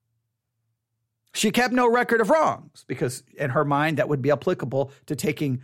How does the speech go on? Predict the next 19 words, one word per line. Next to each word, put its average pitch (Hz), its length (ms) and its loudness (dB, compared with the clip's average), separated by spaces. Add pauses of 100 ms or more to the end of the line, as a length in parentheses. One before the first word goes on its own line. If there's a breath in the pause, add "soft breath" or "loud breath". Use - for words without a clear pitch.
(160 loud breath)
pictures 139 460 0
of 143 160 -6
the 135 120 0
abuse 139 500 -4
that 123 160 -4
she - 180 0
was 127 160 -2
suffering 135 320 -2
or 135 120 -10
her 143 140 -4
children 156 380 -2
were 131 100 -10
suffering. - 440 -14 (2000)
Then, 226 460 0 (720)
supposedly, 131 580 -2
she 151 140 -4
tells 160 320 0
the 208 80 -2
church, - 580 -6